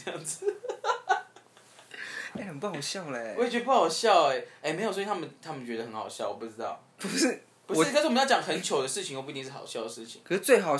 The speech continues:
Speaker 2: 不是，我，对，对我来说最好笑的是你及时
Speaker 1: 对，我那时候是那个，
Speaker 2: 改变。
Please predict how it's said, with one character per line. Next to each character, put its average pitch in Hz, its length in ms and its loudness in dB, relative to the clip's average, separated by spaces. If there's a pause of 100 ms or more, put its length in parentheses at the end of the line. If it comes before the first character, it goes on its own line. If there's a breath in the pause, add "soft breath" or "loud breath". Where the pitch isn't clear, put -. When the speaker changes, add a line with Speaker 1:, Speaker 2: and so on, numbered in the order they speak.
(200)
Speaker 2:
不 160 60 -4
是， 220 100 -2
我， 190 80 2
对， 226 220 4
对 226 140 4
我 160 100 6
来 135 100 6
说 139 140 -4
最 208 100 0
好 143 140 4
笑 160 120 2
的 151 40 4
是 165 140 -2
你 123 240 -4 (200)
及 127 220 -2
时 113 420 -2 (460 loud breath)
Speaker 1:
对， 170 280 10
我 135 40 2
那 - 100 4
时 226 60 6
候 226 60 6
是 220 240 6
那 240 80 6
个， 165 180 6
Speaker 2:
改 - 60 -4
变。 110 140 -14